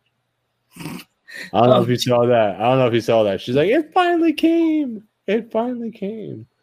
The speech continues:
Speaker 2: Oh,
Speaker 1: When
Speaker 2: God.
Speaker 1: Sid, when, when Sid had the rocket in from Toy
Speaker 2: Oh,
Speaker 1: Story.
Speaker 2: <laughs> oh, God. <laughs> Yeah, Mod Queen, uh,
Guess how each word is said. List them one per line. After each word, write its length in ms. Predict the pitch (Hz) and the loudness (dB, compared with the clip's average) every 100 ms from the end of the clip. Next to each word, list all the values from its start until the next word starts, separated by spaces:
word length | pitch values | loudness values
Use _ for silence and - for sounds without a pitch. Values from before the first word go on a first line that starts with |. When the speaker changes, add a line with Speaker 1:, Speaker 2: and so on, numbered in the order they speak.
| - | -2
Speaker 2:
Oh, 220 | 143 135 | 4 4
Speaker 1:
When 100 | 107 | 2
Speaker 2:
God. 220 | 104 107 | -2 0
Speaker 1:
Sid, 100 | 113 | 2
when, 240 | 127 131 127 - 127 | 4 2 -2 -4 -2
when 140 | 120 | 0
Sid 220 | - 117 | 0 2
had 160 | 110 95 | 2 0
the 80 | 95 | 0
rocket 500 | 92 92 - 87 - _ _ _ _ _ _ - | 0 -2 -2 -4 -4 _ _ _ _ _ _ -4
in 140 | 202 | -2
from 180 | - 196 | 0 -2
Toy 200 | - 196 | 2 4
Speaker 2:
Oh, 40 | |
Speaker 1:
Story. 340 | 185 175 80 80 | 4 2 0 -2
Speaker 2:
<laughs> 1800 | - _ _ _ _ _ _ _ _ _ _ _ _ _ _ _ _ - | -4 _ _ _ _ _ _ _ _ _ _ _ _ _ _ _ _ -6
oh, 320 | 165 175 160 135 | 2 4 4 2
God. 680 | 147 143 143 147 131 127 - | 2 4 4 4 2 -2 -6
<laughs> 680 | _ - _ _ - - - - - | _ -20 _ _ -16 -16 -16 -20 -4
Yeah, 400 | 165 165 139 131 - - | 2 4 4 0 -4 -8
Mod 340 | 139 160 160 | -2 0 -2
Queen, 420 | 165 160 147 135 - | -4 -4 -4 -6 -6
uh, 300 | 127 120 | -4 -4